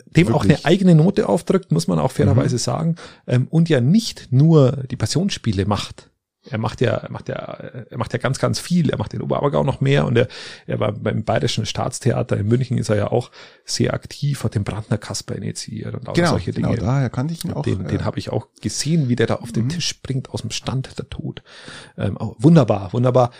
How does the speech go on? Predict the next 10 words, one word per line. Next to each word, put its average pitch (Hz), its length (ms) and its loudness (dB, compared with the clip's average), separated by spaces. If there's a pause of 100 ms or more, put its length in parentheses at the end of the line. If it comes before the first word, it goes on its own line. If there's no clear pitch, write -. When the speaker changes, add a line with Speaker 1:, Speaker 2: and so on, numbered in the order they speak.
(160)
Speaker 1:
wunderbarer 151 420 2
Regisseur, 143 580 -4 (140)
eigenwilliger 160 560 4
Raucher, 147 480 0 (480)
interessanter 139 600 2
Mensch, 139 640 0 (300)
ein, 113 400 -6
ein, 113 420 -8 (100)
ein, - 360 -10 (180)
ein, - 300 -16